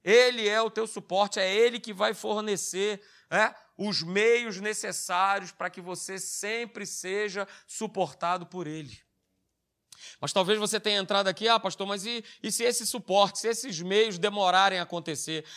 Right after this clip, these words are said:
Ou se, né, eles não tão acontecendo e eu preciso pra ontem e tal, eu não tô vendo nada acontecer na minha vida." Cara, você não pode esquecer do que tá escrito lá em Romanos quatro, capítulo quatro, verso de número dezessete,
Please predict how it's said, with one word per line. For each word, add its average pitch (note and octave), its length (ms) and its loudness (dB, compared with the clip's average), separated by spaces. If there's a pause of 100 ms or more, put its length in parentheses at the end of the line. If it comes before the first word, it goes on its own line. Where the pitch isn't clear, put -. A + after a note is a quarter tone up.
(120)
Ou A3+ 100 8
se, A3+ 340 0 (200)
né, A3+ 280 6
eles A3+ 200 0
não A#3+ 160 0
tão A#3+ 140 4
acontecendo A3+ 800 2 (160)
e B3 280 4
eu B3 120 10
preciso A#3+ 440 0
pra A3+ 200 8
ontem B3 560 8 (200)
e B3+ 160 0
tal, B3+ 360 12
eu B3 120 8
não B3 100 2
tô B3 140 4
vendo B3+ 240 2
nada C4 240 6
acontecer B3+ 480 0
na A#3+ 100 2
minha A#3+ 180 4
vida." A3+ 280 0
Cara, B3 240 2
você A3 260 -2
não B3 160 -2
pode A#3+ 460 2
esquecer A#3+ 560 -2 (200)
do A#3 80 -2
que A#3+ 140 -2
tá B3 140 2
escrito A#3+ 360 -4
lá A#3 140 2
em - 20 0
Romanos A3+ 440 -2
quatro, A3+ 440 0 (480)
capítulo G#3+ 540 -2
quatro, G#3+ 340 6
verso G#3+ 300 2
de G#3 100 -8
número G#3+ 300 -2
dezessete, F#3+ 800 -4